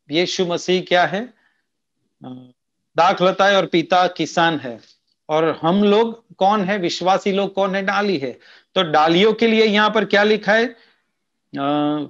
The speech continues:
"तुम तो उस वचन के कारण", तीसरी आयत, "तुम तो उस वचन के कारण जो मैंने तुमसे कहा है शुद्ध हो।" क्या है? "तुम तो उस वचन के कारण जो मैंने तुमसे कहा है क्या हो? शुद्ध हो।" मतलब शुद्धिकरण के लिए क्या है?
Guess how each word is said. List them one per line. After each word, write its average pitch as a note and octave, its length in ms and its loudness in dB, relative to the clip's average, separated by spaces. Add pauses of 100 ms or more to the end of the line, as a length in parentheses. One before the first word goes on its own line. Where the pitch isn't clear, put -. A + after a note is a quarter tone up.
(920)
"तुम B3 220 4
तो A#3+ 160 2
उस G3+ 280 2
वचन G#3 460 2
के F#3+ 180 2
कारण", D3 300 0
तीसरी F3+ 420 -2
आयत, D3 380 0 (520)
"तुम C#4+ 180 4
तो B3 140 4
उस A3+ 180 2
वचन G#3 320 2
के A3 140 2
कारण G3+ 280 2
जो F3 160 2
मैंने F#3 300 2
तुमसे F#3 320 -2
कहा E3+ 320 2
है F3+ 120 2
शुद्ध G3 400 0
हो।" F#3 640 0 (480)
क्या F#3 140 2
है? G#3 140 0
"तुम G#3+ 240 0
तो A3 100 2
उस G#3+ 160 0
वचन G3 320 0
के G#3+ 180 0
कारण F#3+ 320 0
जो F#3 140 -2
मैंने E3 280 0
तुमसे E3+ 380 -4
कहा D#3 300 0
है F3+ 100 -6
क्या F3+ 240 0
हो? G#3+ 280 -2 (240)
शुद्ध F#3 380 0
हो।" G#3+ 560 2 (360)
मतलब A#3 240 2
शुद्धिकरण A3 720 2
के A#3+ 160 2
लिए A#3+ 360 2
क्या A#3 260 0
है? A#3 260 -2